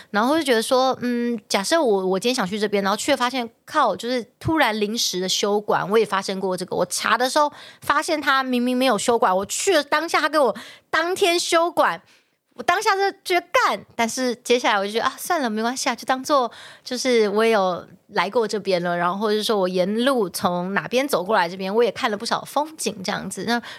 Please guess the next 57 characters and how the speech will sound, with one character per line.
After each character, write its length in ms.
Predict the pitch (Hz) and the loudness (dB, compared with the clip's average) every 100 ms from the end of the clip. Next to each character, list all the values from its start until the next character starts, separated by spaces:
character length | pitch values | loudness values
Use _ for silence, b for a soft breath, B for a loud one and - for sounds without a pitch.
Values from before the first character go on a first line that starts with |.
| - | -6
如 100 | 269 | 2
果 140 | 330 | 4
我 100 | 196 | 2
没 120 | 185 | 0
有 100 | 254 | -2
来 120 | 202 | -2
这 80 | 180 202 | -4 -8
边， 160 | 196 | -6
我 80 | 220 | -2
也 60 | 247 | -2
看 180 | 240 208 | -2 -2
不 60 | |
到 80 | 202 | 0
这 80 | 190 | 0
些 100 | 190 | -2
风 240 | 190 185 | -2 -4
景， 180 | 190 - | -4 -8
就 120 | 233 | -8
是 60 | 302 | -2
我 120 | 220 | 0
马 140 | 202 | 0
上 100 | 175 | -2
就 80 | 220 | -4
转 320 | 311 202 165 | -2 -2 -2
念 160 | 196 233 | -2 -2
了。 100 | 185 | -2
所 80 | 220 | -4
以 60 | 208 B B | -6 B B
我 180 | - 208 | -4 -2
个 180 | 202 330 | 0 2
人 200 | 339 214 | 2 0
就 120 | 202 269 | -2 -4
比 160 | 180 | -2
较 160 | 196 240 | -2 -2
不 200 | - 185 | -4 -8
适 280 | - 247 233 | -6 -2 -2
合 240 | 202 185 | -2 -4
那 80 | 208 | -2
种 200 | 202 170 | -2 -2
很 400 | - 202 170 165 - _ _ | -4 -4 -4 -8 -12 _ _
制 160 | - 262 | -2 0
式 300 | - 226 196 | -2 -4 -2
化， 240 | 208 170 | 0 0
就 100 | 185 | -2
是 60 | 196 | -4
我 100 | 165 | -2
要 80 | |
把 120 | 165 170 | -2 -6
它 80 | 180 | -8
全 220 | - 185 | -4 -2
部 120 | 190 | 0
都 100 | 196 185 _ _ _ | -2 -2 _ _ _
计 220 | - 262 185 | -4 -4 0
划 200 | 220 - | 0 0
好， 180 | - | -4
而 60 | - | -6
且 140 | 208 | -8